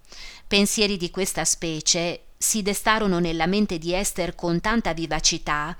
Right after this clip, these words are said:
che le parve d'esserseli sentiti realmente bisbigliare all'orecchio. E per tutto quel tempo la piccola Perla era rimasta con la mano della mamma nelle sue e col visetto alzato su di lei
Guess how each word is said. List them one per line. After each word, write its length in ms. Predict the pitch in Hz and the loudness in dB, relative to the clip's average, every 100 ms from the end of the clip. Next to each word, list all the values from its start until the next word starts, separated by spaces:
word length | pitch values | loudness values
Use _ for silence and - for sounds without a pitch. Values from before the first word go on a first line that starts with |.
| - - - | -14 -16 -8
che 140 | - | 0
le 140 | 226 226 | 0 2
parve 340 | 233 240 202 | 2 2 0
d'esserseli 680 | 196 220 - 180 - 185 175 | 0 0 0 0 0 -2 -2
sentiti 680 | 175 185 180 - 202 - 160 | -2 0 0 0 -6 -4 -2
realmente 640 | 175 190 180 196 185 156 | -2 0 2 2 0 -2
bisbigliare 720 | 160 160 160 180 160 147 160 | -4 -4 -4 -4 -2 -2 -2
all'orecchio. 800 | 156 156 156 151 135 - 147 151 - - - - - - - - | -4 -4 -6 -6 -8 -10 -10 -10 -12 -20 -20 -20 -20 -16 -16 -2
E 120 | 220 | 0
per 180 | 226 220 | 2 0
tutto 280 | - - 208 | -2 -4 -4
quel 240 | 180 175 | -2 -4
tempo 720 | - 170 151 151 175 180 - - | -2 -2 0 -4 -2 -2 -4 -8
la 160 | - 190 | -2 0
piccola 420 | 240 233 196 185 | 0 -2 0 0
Perla 380 | 226 226 220 170 | 0 -4 -2 -2
era 180 | 175 180 | -2 -2
rimasta 520 | 185 190 170 - 160 | 0 0 0 -2 -6
con 240 | - 156 | -4 -4
la 80 | 160 | 0
mano 280 | 165 185 160 | 2 2 0
della 280 | 151 151 156 | -2 -4 0
mamma 300 | 196 214 202 | 0 2 0
nelle 280 | 180 165 170 | -2 -2 -2
sue 480 | - 151 156 160 - - - - - | -2 -4 -6 -8 -12 -20 -20 -18 -4
e 140 | 208 | -2
col 220 | - 220 | 2 0
visetto 520 | 196 220 208 175 - | 2 0 2 0 0
alzato 480 | 160 165 - 185 175 | 0 0 0 0 0
su 200 | - 160 | -4 -4
di 160 | 156 175 | -4 -4
lei 420 | 156 147 165 | -4 -4 -4